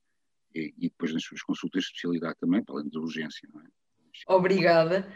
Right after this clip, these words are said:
Speaker 2: O doutor Pedro e a doutora Patrícia falaram que, eh, efetivamente, há aqui uma, uma especificidade nesta etapa, que é os jovens, até se falou de dividir em dois grupos, e eu gostava de saber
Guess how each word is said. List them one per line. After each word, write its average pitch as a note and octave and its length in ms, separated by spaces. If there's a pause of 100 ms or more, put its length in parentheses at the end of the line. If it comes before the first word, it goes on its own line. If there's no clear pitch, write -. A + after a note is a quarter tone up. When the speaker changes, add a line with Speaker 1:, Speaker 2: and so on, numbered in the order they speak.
(140)
Speaker 2:
O F3+ 100
doutor F3+ 380
Pedro G3+ 540
e E3+ 120
a F3 40
doutora F3+ 280
Patrícia F#3+ 440
falaram G3 500
que, F#3 340 (300)
eh, E3+ 340
efetivamente, G3 1120
há F3+ 120
aqui G3 220
uma, F#3+ 600
uma G#3 160
especificidade G3+ 1400 (400)
nesta F#3+ 560
etapa, F3+ 920
que F3+ 100
é E3+ 60
os E3+ 160
jovens, A3 460
até F3 200
se - 100
falou E3+ 320
de E3+ 120
dividir D#3+ 580 (200)
em E3+ 160
dois E3+ 240
grupos, F#3 540 (160)
e G#3+ 140
eu C#4 80
gostava B3+ 420
de - 120
saber E3 520